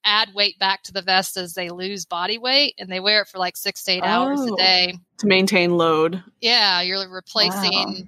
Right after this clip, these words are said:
Speaker 1: their body
Speaker 2: Yeah.
Speaker 1: weight. But for an older adult, the idea is that that may be easier for older adults to do because they don't have to go to a gym. They don't have to do this, like, scary resistance training that's, you know, is intimidating for some older adults and, like, is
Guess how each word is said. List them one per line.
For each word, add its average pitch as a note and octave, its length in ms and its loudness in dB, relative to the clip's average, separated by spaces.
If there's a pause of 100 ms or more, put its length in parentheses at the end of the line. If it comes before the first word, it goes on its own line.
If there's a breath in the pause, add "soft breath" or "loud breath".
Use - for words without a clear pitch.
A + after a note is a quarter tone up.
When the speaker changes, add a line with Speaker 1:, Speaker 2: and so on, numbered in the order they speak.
Speaker 1:
their F#3+ 120 -6
body F3+ 300 2
Speaker 2:
Yeah. A#3+ 180 4
Speaker 1:
weight. F3 340 -10
But G#3 300 0
for A#3 220 -4
an B3+ 60 -2
older D4 260 2
adult, G#3+ 680 2 (240)
the F#3+ 60 0 (140)
idea G3+ 440 2
is F#3 120 -6
that F3+ 180 -10
that F#3+ 240 0 (100)
may F#3+ 140 -4
be F3+ 100 -8
easier F#3+ 480 -6
for A3+ 180 -10
older G3+ 240 -6
adults F#3+ 440 -8
to - 40 -20
do F#3+ 220 -4
because F#3+ 260 -12
they F3+ 140 -10
don't F#3+ 160 -2
have G3 160 0
to G3 80 -10
go F#3+ 160 -2
to F#3+ 80 -4
a F#3 120 2
gym. F3+ 600 2 (360 loud breath)
They G3 100 2
don't G3+ 160 2
have G3 100 0
to G3+ 80 -6
do F#3+ 180 2
this, F#3+ 260 0
like, F#3 160 2
scary G3 460 2
resistance F#3 580 -2
training F3+ 340 -2
that's, - 420 -10
you F3+ 180 -10
know, F3 140 -4 (120)
is F#3+ 200 -4
intimidating F#3 720 0
for F3+ 300 -8
some F#3 260 0
older F#3 220 0
adults F3+ 380 0
and, F#3 120 0
like, F3+ 200 2 (160)
is F3 380 -2